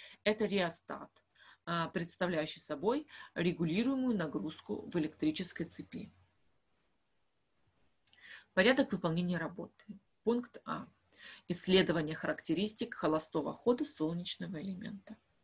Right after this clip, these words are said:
Первое. Удостовериться, что нагрузка на солнечный модуль отсоединена. Второе.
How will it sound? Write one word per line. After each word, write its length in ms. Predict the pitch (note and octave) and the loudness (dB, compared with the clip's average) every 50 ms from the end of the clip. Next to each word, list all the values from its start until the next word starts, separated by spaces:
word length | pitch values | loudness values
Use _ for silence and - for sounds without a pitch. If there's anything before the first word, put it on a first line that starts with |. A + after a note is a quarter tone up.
| _ - - - - - - - - _ | _ -20 -18 -16 -16 -16 -16 -18 -4 _
Первое. 420 | - A3+ G#3+ G3 F3+ F3+ F3+ - - | 6 6 6 6 4 2 2 0 -2
Удостовериться, 760 | F3 D#3+ D#3+ - - - E3 D3 D#3 D#3+ D3+ D3+ - - - | 0 0 0 -2 -2 -2 -2 0 0 -2 -2 -2 -6 -10 -12
что 220 | - - - - D#3+ | -12 -10 -10 -8 -8
нагрузка 560 | C#3+ D3 - - C#3+ C#3+ C#3 - - - D#3+ | -8 -8 -8 -8 -8 -8 -8 -12 -14 -12 -10
на 100 | - D#3+ | -10 -10
солнечный 560 | - - D#3 D3+ D3+ D3+ C#3+ - - - D#3+ | -8 -8 -8 -6 -6 -4 -4 -4 -4 -4 -6
модуль 400 | D#3+ E3+ G3+ A#3+ B3 C#4+ C4+ - _ _ _ | -4 -2 -2 -2 -2 -2 -4 -6 _ _ _
отсоединена. 880 | - F3+ G3 - - - G#3+ G3 F3+ F#3+ F3+ D#3 D3 C#3+ - F#3+ F#3 F#3 - - - - _ _ _ _ _ _ _ _ _ _ _ _ _ _ _ _ _ | -2 -2 -2 -4 -2 -2 -2 -2 -2 -4 -4 -4 -6 -8 -10 -12 -10 -12 -12 -14 -14 -18 _ _ _ _ _ _ _ _ _ _ _ _ _ _ _ _ _
Второе. 540 | _ _ B3+ C4 B3+ F3+ C#3+ C#3+ D3 D3+ | _ _ -2 -2 -2 -2 -4 -6 -10 -12